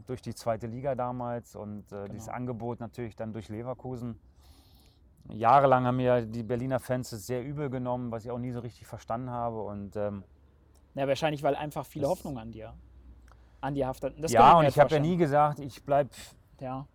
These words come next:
Speaker 1: immer in dem Verein und es gab ja jetzt keine Äußerung von mir, wo ich,
Speaker 2: Mhm.
Speaker 1: ne, das, also, so wie wir es heute schon mal erleben, ne? Wenn einer sein, sein Trikot küsst und das ist mein Verein und nach einem halben Jahr ist er dann weg
Speaker 2: Mhm.
Speaker 1: oder, oder übermorgen, das geht ja manchmal schnell heutzutage.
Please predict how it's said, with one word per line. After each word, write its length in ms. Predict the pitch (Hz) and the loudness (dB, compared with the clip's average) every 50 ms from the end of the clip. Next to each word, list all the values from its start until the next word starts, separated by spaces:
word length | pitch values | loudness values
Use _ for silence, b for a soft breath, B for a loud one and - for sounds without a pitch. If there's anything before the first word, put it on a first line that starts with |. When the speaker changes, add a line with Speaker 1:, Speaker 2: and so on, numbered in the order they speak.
| _ _ _ | _ _ _
Speaker 1:
immer 280 | - 196 190 190 180 170 | 2 4 6 6 6 6
in 100 | 160 151 | 4 4
dem 180 | 165 165 160 | 2 0 0
Verein 560 | - - 160 135 139 147 151 156 156 151 151 | 0 0 0 0 0 0 -2 -2 -4 -4 -4
und 300 | 147 131 131 127 123 - | -4 -4 -6 -6 -8 -10
es 240 | - 110 127 117 - | -10 -10 -10 -10 -6
gab 160 | - 135 131 | -6 -6 -2
ja 60 | - 139 | -2 -4
jetzt 140 | 127 - | -4 -4
keine 260 | - - 139 143 135 104 | -6 -6 -4 -2 0 0
Äußerung 380 | 123 139 143 - 143 143 131 | 0 0 0 -2 -6 -8 -6
von 220 | - - 139 135 135 | -6 -4 -4 -4 -4
mir, 220 | 135 143 143 131 | -4 -4 -4 -4
wo 80 | 123 131 | -4 -6
ich, 260 | 131 131 127 123 127 | -6 -8 -8 -10 -8
Speaker 2:
Mhm. 60 | 135 | -6
Speaker 1:
ne, 100 | 135 147 | -6 -6
das, 320 | 139 135 117 - - - - 95 101 - - - - - | -6 -6 -10 -12 -16 -18 -18 -16 -16 -16 -18 -16 -14 -10
also, 340 | - - 117 123 120 101 - - - 78 - - - - - - - 90 98 104 | -10 -8 -8 -8 -10 -12 -14 -16 -18 -18 -18 -20 -20 -20 -20 -20 -20 -18 -18 -12
so 180 | - 139 135 127 | -8 -6 -4 -4
wie 80 | 139 | -2
wir 120 | 139 131 139 | -2 -2 -2
es 220 | 120 - - - | -4 -6 0 4
heute 240 | 120 139 156 - 160 | 4 4 4 2 0
schon 200 | - - 139 127 | -2 -2 0 2
mal 120 | 117 113 | 2 2
erleben, 380 | 107 107 110 110 110 104 104 101 | 2 2 0 -2 -2 -4 -4 -4
ne? 280 | 110 127 151 165 160 139 | -4 -4 -4 -6 -8 -8
Wenn 300 | 110 110 113 113 113 107 - b b b b b b b b b - | -8 -6 -6 -6 -6 -8 -10 b b b b b b b b b -8
einer 280 | - 107 117 123 117 | -6 -4 -4 -4 -2
sein, 280 | 104 117 117 117 117 110 | -2 -2 -2 -2 -2 -2
sein 200 | 113 113 113 101 | -2 -2 -4 -4
Trikot 320 | - - 139 - 143 123 | -6 -8 -6 -4 -4 -4
küsst 380 | - - 127 127 123 - - - | -4 -4 -4 -4 -4 -6 -8 -8
und 120 | 107 110 | -6 -6
das 140 | 104 113 101 | -6 -6 -6
ist 60 | 95 | -8
mein 200 | 107 104 123 131 | -8 -8 -8 -10
Verein 400 | - - 123 98 107 113 127 135 | -6 -6 -6 -4 -4 -6 -6 -6
und 220 | 120 110 110 101 110 | -8 -8 -8 -8 -8
nach 100 | 113 107 | -8 -8
einem 120 | 110 110 | -6 -6
halben 200 | 107 107 113 117 | -6 -6 -6 -6
Jahr 100 | 117 107 | -6 -6
ist 80 | 113 107 | -6 -6
er 80 | 117 113 | -6 -6
dann 180 | 110 107 104 | -6 -6 -6
weg 180 | 113 131 139 123 | -8 -8 -8 -10
Speaker 2:
Mhm. 80 | 95 | -10
Speaker 1:
oder, 340 | 98 98 101 98 98 98 95 95 | -8 -6 -6 -6 -6 -8 -10 -10
oder 180 | 98 98 98 - | -8 -8 -8 -8
übermorgen, 520 | 110 123 127 117 107 98 98 107 123 131 | -4 -2 0 0 0 0 -2 -2 -2 -4
das 160 | 117 101 - | -8 -10 -12
geht 200 | - 113 - - | -14 -14 -10 -8
ja 60 | 120 | -6
manchmal 320 | 107 113 110 - - 117 107 | -6 -6 -8 -8 -8 -8 -8
schnell 240 | - - 113 131 127 | -6 -8 -6 -4 -4
heutzutage. 640 | 131 127 - - 120 - 117 117 117 120 123 117 | -4 -6 -6 -8 -10 -6 -2 -2 -2 -2 -4 -6